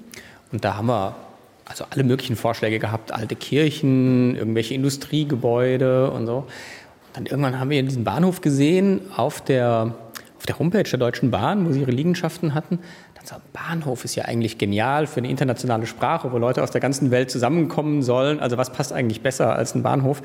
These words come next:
Da dachte ich, das muss ja irgendwie, da muss es einen Haken geben.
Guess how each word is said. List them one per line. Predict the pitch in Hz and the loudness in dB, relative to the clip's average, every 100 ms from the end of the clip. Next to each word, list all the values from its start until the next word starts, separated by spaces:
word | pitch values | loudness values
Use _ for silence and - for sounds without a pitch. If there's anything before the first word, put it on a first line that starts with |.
| - - - - - - - | -12 -14 -14 -16 -20 -20 -20
Da | - | -14
dachte | 123 113 | -10 -2
ich, | |
das | 101 - | -2 0
muss | 117 | 0
ja | - | 0
irgendwie, | - 135 123 120 117 | 2 4 6 6 4
da | 113 | 4
muss | 131 139 | 2 2
es | 131 | 0
einen | 120 | 0
Haken | 127 143 139 | -2 -2 -2
geben. | 113 113 131 175 190 196 | 0 2 4 4 2 0